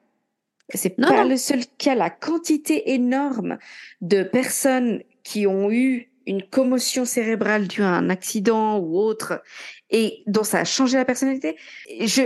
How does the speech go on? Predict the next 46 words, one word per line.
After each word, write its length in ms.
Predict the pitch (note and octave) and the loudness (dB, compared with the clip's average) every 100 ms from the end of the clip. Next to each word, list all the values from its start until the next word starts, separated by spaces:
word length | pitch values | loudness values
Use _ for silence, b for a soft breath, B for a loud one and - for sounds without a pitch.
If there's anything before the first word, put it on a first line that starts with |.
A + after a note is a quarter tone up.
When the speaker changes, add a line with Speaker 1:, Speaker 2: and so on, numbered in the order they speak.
| A3+ | 4
Speaker 2:
Mais 120 | B3+ | 2
moi, 140 | B3 C#4+ | 4 4
Speaker 1:
pour 140 | C#4 | 2
Speaker 2:
je, 60 | A3+ | 2
moi, 80 | C4+ | 2
Speaker 1:
toute 100 | G4 | 4
Speaker 2:
je, 60 | |
mais 60 | A3 | 4
je 60 | |
Speaker 1:
personne 240 | F4 B3 F4 | 4 4 4
Speaker 2:
crois 100 | D#4+ | 2
que 40 | - | 4
Speaker 1:
qui 60 | |
Speaker 2:
je 40 | A#3 | 2
le 60 | |
disais 240 | G3+ D4+ B3 | 4 2 2
Speaker 1:
écoute 100 | A3+ | 0
Speaker 2:
dans 80 | A3 | -2
cet 280 | - G#3+ G3+ | -2 -4 -4
épisode, 420 | G3 G#3+ G#3+ G4+ | -2 0 2 0
c'est 160 | - G3+ | 0 0
arrivé 360 | F3+ F#3+ G3+ | 0 0 0
à 80 | C4 | 2
une 160 | G#3+ G3 | 2 2
de 100 | F#3+ | 0
mes 260 | F#3+ F3 | 0 0
amies. 260 | C#4+ D#4 D4 _ _ _ - | -2 -2 -4 _ _ _ -2
Enfin, 280 | A3 E3 _ _ - - | -2 -2 _ _ -4 0
Speaker 1:
Oui, 220 | D#4 B3 | 0 2
tu, 80 | G3+ | 2
Speaker 2:
elle, 160 | G#3 G3+ | 2 4
elle 140 | G#3 | 4
Speaker 1:
tu 140 | G#3+ A3 | 4 4
Speaker 2:
est, 20 | |
qui 120 | F3+ | 4
Speaker 1:
nous 80 | G#3 | 4
Speaker 2:
était, 100 | G#3+ | 4
Speaker 1:
l'avais 200 | G3 G#3 | 2 0
Speaker 2:
qui 180 | G3+ G#3+ | 0 0
Speaker 1:
dit 60 | |
Speaker 2:
est 40 | G3 | 0
en 20 | |
Speaker 1:
aussi. 280 | F#3 - F#3 | 0 -4 0
Speaker 2:
couple 300 | D4 - G3+ | 0 0 -2
avec 320 | F#3 F#3+ F#3+ | 0 -4 -2
un, 380 | F3 E3+ C#3 | -2 -2 -4